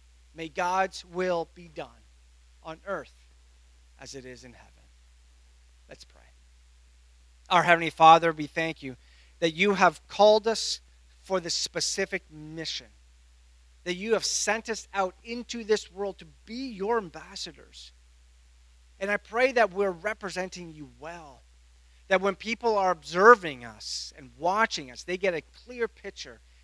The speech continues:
and a clear understanding of who you really are. And if there's things that we need to work on, maybe the picture we're giving the people in our lives isn't giving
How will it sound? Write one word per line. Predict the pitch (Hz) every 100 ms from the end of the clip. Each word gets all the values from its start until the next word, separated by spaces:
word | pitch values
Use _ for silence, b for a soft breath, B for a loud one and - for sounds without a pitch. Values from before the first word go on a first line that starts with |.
| b
and | 156
a | 160
clear | - 208 233
understanding | 214 190 - 185 180
of | 156
who | - 226 240
you | 202 202 190
really | 156 165 160
are. | 139 113 - - - - - - - - - - - - - - - - - - -
And | - 170
if |
there's | 185 214 190
things | 196 196
that | 180
we | 165 180
need | 180 180
to |
work | 156 175 190
on, | 135 120 - - _ - - - _ - -
maybe | 170 185 208
the | 190
picture | - 196 196
we're | 180
giving | 160 156 170 180 160 143
the | 147
people | - 175 160
in |
our | 156 147
lives | 143 151 156 120 - - _ _
isn't | 170 160 156 123
giving | 151 147 131